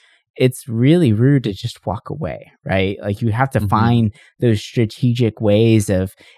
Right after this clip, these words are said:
Speaker 1: ending a conversation or, you know, making eye contact with a friend on the other side of the room that you do get along with and kinda giving them the, like, "Hey, save me" eyes, you know? <laughs> Like,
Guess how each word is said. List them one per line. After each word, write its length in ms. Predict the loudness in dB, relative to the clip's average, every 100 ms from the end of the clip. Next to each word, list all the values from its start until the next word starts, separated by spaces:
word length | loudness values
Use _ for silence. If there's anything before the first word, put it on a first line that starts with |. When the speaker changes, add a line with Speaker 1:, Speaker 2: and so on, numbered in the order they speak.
| _ 0
Speaker 1:
ending 400 | 2 2 2 0
a 80 |
conversation 1120 | -2 -4 -4 -4 -4 -2 -2 0 0 2 2 2
or, 240 | 2 2
you 160 | 4 4
know, 140 | 6
making 360 | 4 2 0 -4
eye 160 | -2 -4
contact 560 | -2 -2 0 0 -2 -2
with 140 | -4
a 60 | -4
friend 440 | 0 4 4 4
on 120 | 2
the 100 | 2
other 160 | 0 -2
side 200 | -2 -2
of 60 |
the 80 | -2
room 140 | 0 0
that 140 | -2
you 100 | -2
do 160 | 2 2
get 140 | 2
along 260 | 2 0 2
with 240 | 0 0
and 220 | -2 -4 -6 _ _
kinda 180 | 2 4
giving 360 | 6 4 4
them 180 | 4 2
the, 160 | 2 2
like, 260 | 0 -4 -10 _ _
"Hey, 220 | 0 0 0
save 400 | 0 2 2 2
me" 200 | 2 0
eyes, 480 | -2 0 0 -2 -2
you 180 | 4 4
know? 320 | 6 2 2
<laughs> 20 |
Like, 440 | 2 2 0 -6